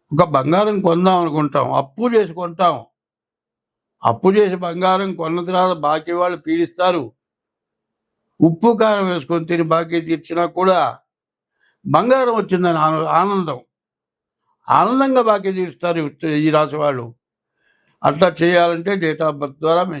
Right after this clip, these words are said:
జాతకం చూపించుకోవడం చాలా అవసరం. అట్లా కాని పక్షంలో మీకు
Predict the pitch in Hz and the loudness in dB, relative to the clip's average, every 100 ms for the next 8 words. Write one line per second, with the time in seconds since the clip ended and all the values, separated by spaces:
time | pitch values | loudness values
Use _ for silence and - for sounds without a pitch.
0 | 123 131 135 147 139 139 127 - 151 165 | -2 -2 -2 -8 -6 -8 -10 -4 0 0
1 | 160 139 135 131 123 131 127 _ _ _ | -2 -2 -2 -2 -6 -10 -10 _ _ _
2 | _ _ _ _ - 143 170 160 156 175 | _ _ _ _ -2 0 2 2 2 2
3 | 202 185 165 - 170 170 196 185 110 117 | 2 -2 -2 -2 0 2 2 0 -2 -10
4 | _ _ _ _ _ _ _ _ _ 139 | _ _ _ _ _ _ _ _ _ 2
5 | 202 226 226 | 2 2 2